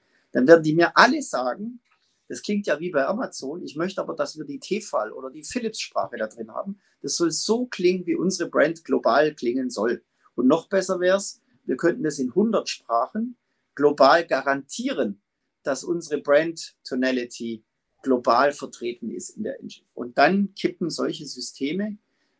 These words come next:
ähm, weil sie A, nicht wissen, worüber sie sprechen. Also sie zitieren ja nur die Wahrscheinlichkeiten von Worten in einer bestimmten Reihenfolge und stellen das entsprechend zusammen.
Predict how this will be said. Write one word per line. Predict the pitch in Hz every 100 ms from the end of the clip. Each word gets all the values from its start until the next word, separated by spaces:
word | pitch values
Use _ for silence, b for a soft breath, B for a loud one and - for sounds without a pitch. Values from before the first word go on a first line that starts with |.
| _ -
ähm, | 135 135 -
weil | 131
sie | 139 107
A, | 123 156
nicht | 135 -
wissen, | 151 -
worüber | 120 131 117
sie | 110 110
sprechen. | - - 143 185 220
Also | 123 123
sie | 113 123 -
zitieren | - - - 185 151
ja | 131
nur | 131 175 175 156 - _ -
die | 117
Wahrscheinlichkeiten | 123 120 - 143 170 151 - 131 127 131
von | - 117 113
Worten | 127 -
in | 123
einer | 110
bestimmten | - - 120 -
Reihenfolge | 98 120 180 - - 208 214 - _ _ _ _
und | - 123
stellen | - 139 143
das | 131
entsprechend | 123 - - 131 110
zusammen. | - 104 123 202 254